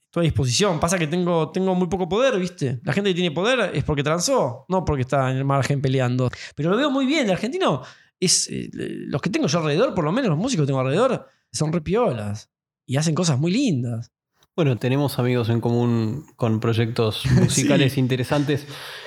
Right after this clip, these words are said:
Speaker 2: Pero, pero digo, sí, lo que, lo que se ve un poco, me parece, es que cuesta que esos proyectos caminen, que
Speaker 1: Claro,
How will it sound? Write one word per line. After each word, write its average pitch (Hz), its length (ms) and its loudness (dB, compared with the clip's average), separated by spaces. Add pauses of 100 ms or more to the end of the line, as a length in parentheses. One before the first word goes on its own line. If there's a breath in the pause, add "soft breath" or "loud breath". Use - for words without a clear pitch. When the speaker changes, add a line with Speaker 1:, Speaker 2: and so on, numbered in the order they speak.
(160 loud breath)
Speaker 2:
Pero, 147 880 2
pero 143 160 0
digo, 165 180 2
sí, 180 240 0
lo 147 160 2
que, 135 280 0
lo 135 180 2
que 127 120 2
se 147 180 -4
ve 170 120 2
un 180 160 2
poco, 175 220 0
me 156 100 2
parece, 156 280 0
es - 40 -2
que 147 680 0 (100)
cuesta 175 460 0
que 139 60 2
esos 131 180 0 (180)
proyectos 139 440 0
caminen, 113 680 0
que 120 120 0
Speaker 1:
Claro, - 160 2